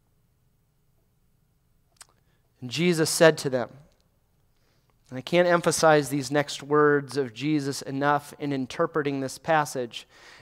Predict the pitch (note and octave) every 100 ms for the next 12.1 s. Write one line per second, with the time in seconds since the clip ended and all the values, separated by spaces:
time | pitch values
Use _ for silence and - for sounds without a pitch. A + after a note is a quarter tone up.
0 | - C3 A#2 C3+ C3+ D#3+ D#3+ F3 D#3 F3
1 | F3 E3+ D#3+ D3+ C3+ D3+ E3 D#3 C#3 -
2 | - - D3 D3 D3+ C3+ D#3+ D#3 D#3 -
3 | D#3 D3+ C#3+ C3+ D3+ C#3 B2+ A#2+ - -
4 | _ _ _ _ _ _ _ - _ -
5 | - - D#3 G3 F#3+ G3 A3 A#3+ A#3+ A3
6 | F#3 F#3 F#3 F3+ E3+ E3+ D#3+ D#3 E3 -
7 | C3+ G#2+ D#2+ G#2+ _ _ _ _ _ _
8 | _ - - E3+ E3+ F3 G#3+ A3 G3+ -
9 | F#3+ F#3+ G3+ G3+ G3+ - D#3 D3+ D3+ D3+
10 | D3+ D#3 E3 E3+ E3+ D3+ D3+ D3+ - E3+
11 | E3 E3 F#3 A#3 A3+ G#3 E3+ A3+ A3+ F#3+
12 | D#3